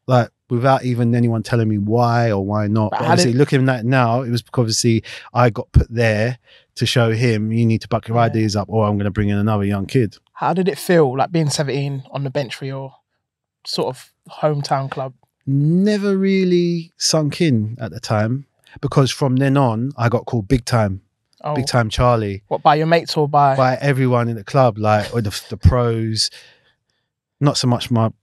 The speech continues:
Speaker 1: g-, guys that were in the first year apprentices, but then it was kinda, anything I put a foot wrong, "Oh, you think you're better than what you are, 'cause
Speaker 2: Okay.
Speaker 1: you've been in the first team." So it was kind of a big burden on me. I was thinking, "Actually, wish I didn't do it now,"
Speaker 2: Yeah.
Speaker 1: because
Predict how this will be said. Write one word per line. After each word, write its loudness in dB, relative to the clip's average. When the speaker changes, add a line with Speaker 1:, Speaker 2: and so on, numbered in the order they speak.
Speaker 1:
g-, -18
guys 0
that -8
were 0
in 2
the 0
first -2
year -4
apprentices, -2
but -2
then 2
it -4
was -4
kinda, 0
anything 2
I -4
put 4
a -12
foot -12
wrong, 2
"Oh, 2
you 0
think -6
you're -8
better -2
than -4
what -8
you -2
are, 0
'cause -6
Speaker 2:
Okay. -4
Speaker 1:
you've -2
been 2
in 2
the -4
first 0
team." 0
So 2
it 0
was -6
kind 2
of 0
a -6
big -2
burden 0
on -2
me. 0
I -2
was -4
thinking, -4
"Actually, -2
wish 2
I 0
didn't -4
do 4
it 0
now," -2
Speaker 2:
Yeah. -2
Speaker 1:
because -2